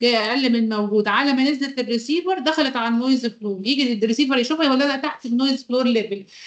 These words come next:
يبقى مش هيقدر يديكود السيجنال دي، فما يطلعلكش اشاره على التلفزيون. كمان في حاجه خطيره جدًا، لما بحسب الريفلكتد سيجنال في اي سيستم،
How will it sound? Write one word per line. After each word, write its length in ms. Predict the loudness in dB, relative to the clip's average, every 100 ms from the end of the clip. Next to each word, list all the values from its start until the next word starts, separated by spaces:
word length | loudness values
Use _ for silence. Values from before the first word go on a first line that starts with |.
| -4
يبقى 200 | 2 4
مش 160 | 2 2
هيقدر 240 | 0 -2
يديكود 400 | -2 -4 -2 -2
السيجنال 380 | 0 0 0 0
دي، 140 | -2
فما 160 | 0 0
يطلعلكش 560 | 0 0 -2 -4 -6
اشاره 340 | -10 -6 -4 -2
على 120 | -4
التلفزيون. 640 | -8 -10 -6 -8 -8 -14 -18 _ _ _ _ _ _ _ _ _ _
كمان 260 | 2 2 2
في 140 | -2
حاجه 160 | -6 -6
خطيره 420 | -6 -6 -4 -2
جدًا، 360 | -2 -4 -6 -8
لما 140 | -6
بحسب 380 | -4 -4 -4 -4
الريفلكتد 520 | -4 -4 -4 -4 -6
سيجنال 480 | -8 -4 0 0 0
في 160 | -2 -2
اي 180 | 0 0
سيستم، 480 | -2 -6 -6 -6